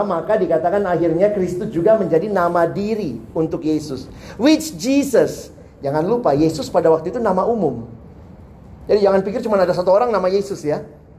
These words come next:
Tapi when people ask, "Which Jesus?" He is the Messiah. Jesus the Messiah. Jesus Christ.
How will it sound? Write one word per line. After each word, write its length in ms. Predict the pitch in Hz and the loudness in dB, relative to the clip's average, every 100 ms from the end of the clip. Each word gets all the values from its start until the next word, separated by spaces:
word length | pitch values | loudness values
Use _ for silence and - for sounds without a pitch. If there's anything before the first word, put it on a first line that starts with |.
| - - - | -20 -16 -2
Tapi 160 | 233 254 | 0 4
when 240 | 240 233 | 4 2
people 400 | 285 285 262 262 | -2 2 2 2
ask, 320 | 226 202 147 - - | 0 0 -2 -8 -12
"Which 320 | 247 269 269 160 | -8 -6 -8 -10
Jesus?" 800 | 190 262 262 160 131 - - - - - - - - - - - - - - - - - | -4 -4 -2 -2 -2 -4 -14 -16 -20 -20 -20 -20 -20 -20 -20 -20 -20 -18 -16 -16 -16 -10
He 240 | - 185 170 | -2 0 2
is 400 | 151 - - - - - | 0 -2 -12 -18 -18 -8
the 160 | 135 151 | 0 2
Messiah. 640 | 143 143 151 143 117 110 - - - | 2 0 0 2 0 -6 -12 -14 -6
Jesus 640 | 214 208 - 190 185 - | -4 -4 2 2 2 -4
the 160 | 151 147 | -2 0
Messiah. 640 | 139 - 147 131 120 113 - - - | -2 -2 0 0 -2 -6 -12 -18 -18
Jesus 640 | 113 214 214 214 190 175 - | -6 -4 -2 -2 -2 -4 -4
Christ. 640 | 147 147 123 113 - - | 0 0 0 -4 -10 -16